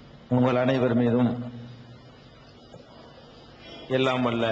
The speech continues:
ஏக இறைவனின் சாந்தியும் சமாதானமும் நிலவட்டுமாக.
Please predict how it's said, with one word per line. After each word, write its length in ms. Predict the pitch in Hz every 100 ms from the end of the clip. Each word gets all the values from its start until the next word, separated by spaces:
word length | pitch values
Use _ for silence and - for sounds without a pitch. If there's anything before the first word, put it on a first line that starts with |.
| 104 90 - - - - - -
ஏக 280 | 123 120 120
இறைவனின் 580 | 113 117 113 117 113 107 - - - - -
சாந்தியும் 480 | 117 123 120 113 110
சமாதானமும் 800 | 107 107 110 104 101 98 98 90
நிலவட்டுமாக. 680 | 95 101 98 98 92 92